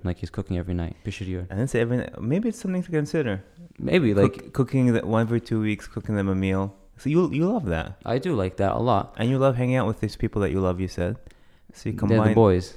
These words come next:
Speaker 2: you
Speaker 1: in the
Speaker 2: com-,
Speaker 1: boys' dorm.
Speaker 2: in the boys' dorm. The co-, combining two things you like.
Speaker 1: Yeah, I, I would cook. I would cook. I'd bake for them. Like,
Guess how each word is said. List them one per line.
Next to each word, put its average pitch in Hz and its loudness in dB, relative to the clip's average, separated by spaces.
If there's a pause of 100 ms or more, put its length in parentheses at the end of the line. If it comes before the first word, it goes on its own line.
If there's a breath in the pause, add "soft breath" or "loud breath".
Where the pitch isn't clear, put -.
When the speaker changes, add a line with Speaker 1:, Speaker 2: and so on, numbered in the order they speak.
(140)
Speaker 2:
you 104 0
Speaker 1:
in 95 4
the 92 4
Speaker 2:
com-, 90 -4
Speaker 1:
boys' 101 4
dorm. 90 0 (200)
Speaker 2:
in 107 -4
the 104 -2
boys' 101 0
dorm. - -8 (640 soft breath)
The 98 -4
co-, - -6
combining 104 -2
two 110 -8
things 104 -6
you 104 -4
like. 87 -8 (140)
Speaker 1:
Yeah, 127 -6 (160)
I, 113 -4
I 117 0
would 147 2
cook. - 2
I 110 4
would 110 0
cook. - 4
I'd 101 4
bake 104 4
for 107 -2
them. 98 0
Like, 95 -2